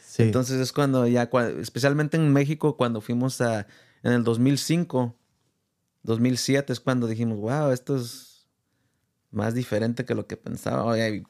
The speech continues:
Speaker 2: y allá nos invi-, tocamos en una azotea, creo que fue en... en, ah,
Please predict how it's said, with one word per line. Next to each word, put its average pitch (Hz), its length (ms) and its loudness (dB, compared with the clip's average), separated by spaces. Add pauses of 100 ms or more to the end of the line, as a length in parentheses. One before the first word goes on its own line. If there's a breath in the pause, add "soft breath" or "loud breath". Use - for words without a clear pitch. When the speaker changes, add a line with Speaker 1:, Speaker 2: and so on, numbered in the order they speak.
Speaker 2:
y 95 40 -2
allá 110 200 2
nos 123 200 -2
invi-, 110 200 -2 (140)
tocamos 120 420 0
en 117 80 0
una 120 160 0
azotea, 120 600 -2
creo 123 180 -2
que 127 100 -4
fue 127 200 -4
en... 117 340 -2 (720 soft breath)
en, 101 280 -2
ah, 90 880 -8